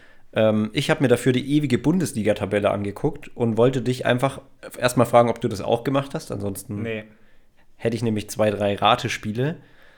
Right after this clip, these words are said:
Speaker 1: Ähm, wie viele Mannschaften, denkst du denn, gab's insgesamt schon in der Bundesliga? Also wie viele verschiedene Mannschaften haben Bundesliga gespielt?
Speaker 2: Äh,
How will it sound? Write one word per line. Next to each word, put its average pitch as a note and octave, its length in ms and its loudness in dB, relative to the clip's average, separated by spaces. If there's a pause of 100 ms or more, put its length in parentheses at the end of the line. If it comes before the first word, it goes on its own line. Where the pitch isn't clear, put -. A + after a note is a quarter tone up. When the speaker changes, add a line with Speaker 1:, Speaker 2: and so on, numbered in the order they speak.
(240)
Speaker 1:
Ähm, G#2 240 0
wie C#3+ 100 2
viele B2 200 2
Mannschaften, A#2+ 560 2
denkst B2 260 0
du A#2+ 40 -4
denn, G#2+ 220 0 (260)
gab's B2 300 2
insgesamt A#2+ 560 0
schon A2+ 140 0
in G#2+ 80 0
der G2+ 60 0
Bundesliga? G#2+ 480 -2
Also G2+ 160 -2
wie B2 80 -2
viele C3 120 -4
verschiedene C3 480 -2
Mannschaften A2+ 540 -4
haben A2+ 240 0
Bundesliga G#2 420 -4
gespielt? - 400 -12 (1400)
Speaker 2:
Äh, A#2+ 60 -16